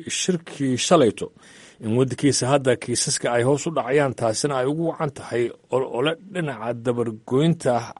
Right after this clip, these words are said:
xanuunkaasi ah oo ay dowladdu bilowday bishii la soo dhaafay. Sidoo kale waxaa hoos u dhacday tiradii dadkii ku dhimanayay xanuunkaasi, inkastoo weli ay ka sarreyso heerka cabirka ee ururka caafimaadka adduunka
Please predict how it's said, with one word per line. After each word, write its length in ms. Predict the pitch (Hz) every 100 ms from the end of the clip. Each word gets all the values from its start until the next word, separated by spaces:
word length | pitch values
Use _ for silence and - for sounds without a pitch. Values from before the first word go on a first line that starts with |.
| _ _
xanuunkaasi 640 | - 117 160 156 135 127 156
ah 140 | 107
oo 200 | 104 120
ay 180 | 123 131
dowladdu 460 | 120 127 151 180 131
bilowday 460 | 107 104 113 123 110 - - -
bishii 240 | 151 - 127
la 80 | 113
soo 180 | 117
dhaafay. 380 | 98 85 - 113 - _ _ _ _ _ _ _ _ _
Sidoo 340 | - - 196 147
kale 200 | - 113
waxaa 320 | 123 120 120
hoos 240 | 135 160 190
u 40 |
dhacday 420 | 175 98 107 123 127 - -
tiradii 400 | 131 160 151 120
dadkii 500 | 147 - 135 123 117
ku 140 | -
dhimanayay 560 | 175 151 135 104 113 90
xanuunkaasi, 680 | - 131 175 147 104 90 -
inkastoo 680 | 156 139 - 151 139 135 107
weli 260 | 127 151 165
ay 220 | 135 127
ka 160 | 185
sarreyso 680 | 156 127 90 90 - 120 107 - _ _ _ _ _ _
heerka 400 | - 190 147 -
cabirka 420 | - 175 135 - 104 113
ee 120 | 113
ururka 340 | 165 151 -
caafimaadka 540 | 120 127 - 160 139 147
adduunka 400 | 139 151 139 113